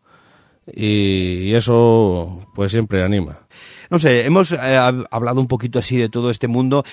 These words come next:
Speaker 2: Desde luego es muy duro el día a día, el, sobre todo, lo digo porque más o menos también a nosotros en la radio, en esta pequeña productora que se llama Tolma, que es donde está,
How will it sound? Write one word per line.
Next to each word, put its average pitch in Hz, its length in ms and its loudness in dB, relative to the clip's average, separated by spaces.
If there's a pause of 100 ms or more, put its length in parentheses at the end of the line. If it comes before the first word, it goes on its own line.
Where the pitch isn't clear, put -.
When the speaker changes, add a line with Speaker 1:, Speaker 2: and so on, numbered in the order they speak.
(120)
Speaker 2:
Desde 117 160 2
luego 127 220 4
es 117 80 0
muy 123 180 4
duro 139 460 4
el 117 260 -2
día 123 260 0
a 117 60 -4
día, 135 540 0
el, 107 520 -6 (140)
sobre 131 360 -2
todo, 170 380 2 (220)
lo 123 160 -2
digo 143 220 0
porque 123 540 -2
más 135 300 0
o 143 40 -4
menos 147 280 -2
también 139 400 0 (260)
a 120 100 -2
nosotros 131 680 -2
en 107 160 -4
la 104 100 -10
radio, 131 520 -2
en 107 180 -6
esta 117 200 -10
pequeña 117 340 -4
productora 110 680 -4
que 95 160 -18
se 107 160 -18
llama 107 220 -8
Tolma, 120 380 -2
que - 100 -20
es - 200 -20
donde 113 200 -14
está, 107 340 -4